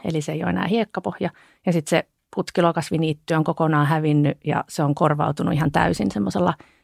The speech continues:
rihmalevällä kuin letkulevä. Ja se kertoo rehevöityneistä pohjista.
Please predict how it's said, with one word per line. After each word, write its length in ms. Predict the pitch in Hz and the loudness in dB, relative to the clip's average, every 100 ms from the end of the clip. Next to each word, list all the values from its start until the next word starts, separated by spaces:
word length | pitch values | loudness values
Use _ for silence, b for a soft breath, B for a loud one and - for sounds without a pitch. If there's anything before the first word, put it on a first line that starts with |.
| - | -6
rihmalevällä 600 | 160 - 165 165 165 165 | -4 0 2 2 2 0
kuin 160 | 151 156 | 0 0
letkulevä. 540 | 151 - - 160 170 160 _ _ _ _ | 0 -2 0 2 2 -2 _ _ _ _
Ja 160 | 160 - - | 0 0 -4
se 180 | - - _ | -4 -4 _
kertoo 560 | - 165 - - - - _ | -4 -4 0 2 2 0 _
rehevöityneistä 760 | 175 165 196 202 - 202 190 196 | -4 -2 -2 -2 -2 -2 -2 -2
pohjista. 520 | - 180 - - 208 | -2 -4 -6 -8 -8